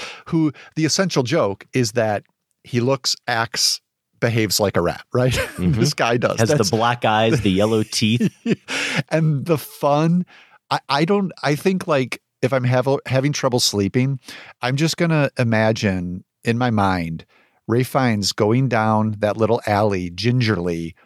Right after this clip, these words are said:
Speaker 1: walking like a rat, and, and I know I will just let out a soft chuckle and drift off to sleep with that as my <laughs> last thought, because he is so wonderful in this part,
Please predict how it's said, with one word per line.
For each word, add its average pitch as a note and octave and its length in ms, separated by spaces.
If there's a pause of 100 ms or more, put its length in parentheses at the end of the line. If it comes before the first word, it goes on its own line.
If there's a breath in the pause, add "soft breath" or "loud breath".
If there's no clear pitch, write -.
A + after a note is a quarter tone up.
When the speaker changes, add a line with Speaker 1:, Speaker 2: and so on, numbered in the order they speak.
(120)
Speaker 1:
walking G2 640 (320 soft breath)
like A#2 200
a C3+ 60
rat, G2+ 440 (420 soft breath)
and, A#2 280
and A#2+ 100
I B2 100
know B2 260
I B2+ 100
will A2+ 160
just G2+ 260
let G#2+ 160
out G#2 140
a F#2 40
soft - 380
chuckle F#2 400
and F2 140
drift - 320
off F2+ 200
to G#2+ 120
sleep F2+ 320 (100)
with A#2 140
that G#2 180
as G2+ 140
my B2 100
<laughs> B2 40
last - 580
thought, - 280
because C#3 460
he E3 260
is D#3 140
so B2+ 600 (760 loud breath)
wonderful D3+ 800
in E3 260
this E3+ 260
part, F3+ 520